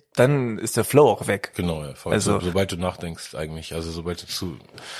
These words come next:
Speaker 1: Und deswegen
Speaker 2: der,
Speaker 1: ist dieses
Speaker 2: der
Speaker 1: nicht so
Speaker 2: perfekte Zustand ist echt so, wenn, wenn du,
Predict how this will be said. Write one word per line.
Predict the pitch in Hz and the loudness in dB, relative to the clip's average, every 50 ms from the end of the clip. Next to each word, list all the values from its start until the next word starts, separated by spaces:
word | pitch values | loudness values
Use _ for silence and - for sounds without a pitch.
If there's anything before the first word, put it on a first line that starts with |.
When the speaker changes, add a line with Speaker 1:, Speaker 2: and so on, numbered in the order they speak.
| - - - | -10 -4 2
Speaker 1:
Und | 117 | 4
deswegen | 127 151 170 165 | 6 8 8 8
Speaker 2:
der, | |
Speaker 1:
ist | 156 - | 8 10
dieses | 151 151 147 131 - | 10 10 10 10 8
Speaker 2:
der | - | 8
Speaker 1:
nicht | 143 - | 8 8
so | - 147 | 8 8
Speaker 2:
perfekte | 143 135 127 - | 6 6 6 4
Zustand | - 127 123 - 127 117 104 | 6 6 6 6 6 6 4
ist | 104 101 | 4 2
echt | 113 110 107 - | 2 2 2 2
so, | - 110 98 | 2 2 4
wenn, | 101 101 101 98 92 | 4 4 4 2 2
wenn | 98 98 101 | 2 2 2
du, | 98 98 98 98 | 2 0 0 -2